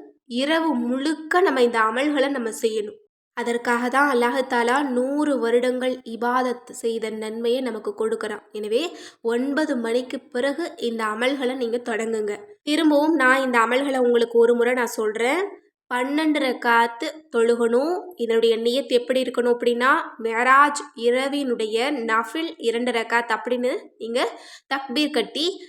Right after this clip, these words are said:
ரெண்டு ரக்காத், ரெண்டு ரக்காத்தா தான் தொழுகணும். ஒவ்வொரு ரெண்டு ரக்காத்து முடிச்சுட்டு இந்த மூன்று திக்ருகளையும் நூறு, நூறு முறை ஓதிட்டு, அதற்கு பிறகு உங்களுடைய தேவைகளை கேட்டுட்டு, திரும்பவும் நீங்க அடுத்த ரெண்டு ரக்காத்தை தொழுகணும். இப்படியே இந்த பன்னெண்டு ரக்காத்தையும் நீங்க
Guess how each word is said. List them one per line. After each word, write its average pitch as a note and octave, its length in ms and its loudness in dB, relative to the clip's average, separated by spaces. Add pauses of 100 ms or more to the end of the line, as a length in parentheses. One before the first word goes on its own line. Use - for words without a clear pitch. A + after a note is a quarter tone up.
(160)
ரெண்டு C#4+ 480 4
ரக்காத், C4 420 2
ரெண்டு A#3+ 280 2
ரக்காத்தா A#3 480 0
தான் C#4 180 0
தொழுகணும். A#3+ 500 2 (400)
ஒவ்வொரு D4 480 2
ரெண்டு C#4+ 280 0
ரக்காத்து C4+ 440 2
முடிச்சுட்டு B3+ 460 -2 (440)
இந்த D4 300 2
மூன்று C#4+ 800 2
திக்ருகளையும் B3+ 640 0
நூறு, C4 320 2
நூறு B3 300 2
முறை A3+ 180 -2
ஓதிட்டு, A3+ 720 0 (360)
அதற்கு C#4 380 0
பிறகு C4 280 2
உங்களுடைய C#4 440 0
தேவைகளை B3 640 2
கேட்டுட்டு, A3+ 420 0 (180)
திரும்பவும் D4+ 540 4
நீங்க B3+ 260 0
அடுத்த C4+ 680 2
ரெண்டு A#3+ 260 0
ரக்காத்தை A3+ 440 2
தொழுகணும். G#3+ 460 0
இப்படியே C4 480 -2
இந்த C4+ 260 -2
பன்னெண்டு B3 320 0
ரக்காத்தையும் A#3+ 580 -2
நீங்க B3 340 -2